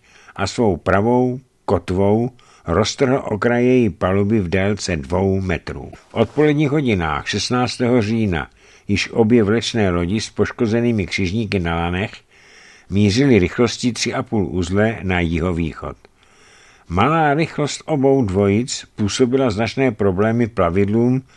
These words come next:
svazu kontradmirála Dubose, která se na jedné straně od nich nesměla příliš vzdálit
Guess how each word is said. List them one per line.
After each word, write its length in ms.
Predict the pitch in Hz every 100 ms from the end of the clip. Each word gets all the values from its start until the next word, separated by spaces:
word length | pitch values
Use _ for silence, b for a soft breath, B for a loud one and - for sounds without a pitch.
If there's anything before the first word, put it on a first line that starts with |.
| b -
svazu 500 | - 95 95 98 110
kontradmirála 1040 | 101 98 110 101 107 110 113 110 113 117
Dubose, 600 | 107 127 135 139 - 67 _ b b b b b b b
která 380 | - 104 113 123
se 160 | 123
na 120 | 117
jedné 340 | 107 110 120 120
straně 400 | - 113 117 110
od 60 |
nich 240 | 113 117 95
nesměla 420 | 107 - 113 117
příliš 380 | - 123 127 107
vzdálit 640 | 85 82 80 80 85 113